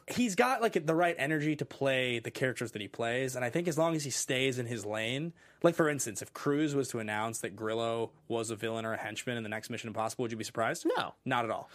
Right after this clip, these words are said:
Speaker 2: Yeah, no, I, I like, I, I, I completely agree. As long as he stays in his lane,
Speaker 1: Yeah.
Speaker 2: and he continues being the awesome guy on set that I know he is. I, again,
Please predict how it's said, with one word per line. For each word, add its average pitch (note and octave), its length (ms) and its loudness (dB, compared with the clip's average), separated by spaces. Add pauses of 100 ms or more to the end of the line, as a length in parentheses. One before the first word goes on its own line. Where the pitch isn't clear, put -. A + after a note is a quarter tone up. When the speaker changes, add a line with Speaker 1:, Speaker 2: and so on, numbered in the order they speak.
Speaker 2:
Yeah, A#3+ 240 6
no, G3 120 6
I, F#3+ 180 6
I F#3+ 120 6
like, F#3+ 240 4
I, F3+ 120 2 (260)
I, E3+ 80 4
I E3+ 100 6
completely F#3 460 0
agree. D#3+ 160 4
As C#3 100 2
long G3+ 180 4
as A#3+ 80 2
he B3+ 120 2
stays F#3 420 4
in F3 60 2
his D3+ 140 2
lane, A#2+ 440 2
Speaker 1:
Yeah. A#2 160 -2 (220)
Speaker 2:
and D3+ 100 2
he D3 80 4
continues F#3+ 480 0
being D#3+ 280 4
the C#3 200 0
awesome C3+ 360 4
guy C3 180 6
on B2 60 -2
set C#3 220 2
that C3 100 4
I A2+ 80 6
know A#2 220 4
he A#2 200 2
is. C#3 300 0 (280)
I, D#3 180 4
again, D3+ 200 4